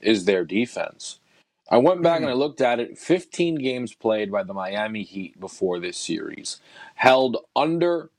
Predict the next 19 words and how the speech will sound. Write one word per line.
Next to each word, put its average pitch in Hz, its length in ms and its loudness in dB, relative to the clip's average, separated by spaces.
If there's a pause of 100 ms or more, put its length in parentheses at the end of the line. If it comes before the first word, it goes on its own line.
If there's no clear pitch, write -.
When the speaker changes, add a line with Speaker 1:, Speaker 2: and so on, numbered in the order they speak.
Speaker 1:
a 113 120 -2
hundred 127 420 0
points 101 420 -4 (140)
just 110 320 0
once, 92 500 -4 (340)
going 104 280 0
back 104 260 0
to - 100 -10
the 92 240 -4
series 98 440 -2
against 92 300 -6
the - 60 -10
Pacers. - 540 -6
So - 140 4
they 131 80 6
actually 147 240 0
won 98 260 0
the 90 80 -6
game. 80 380 -6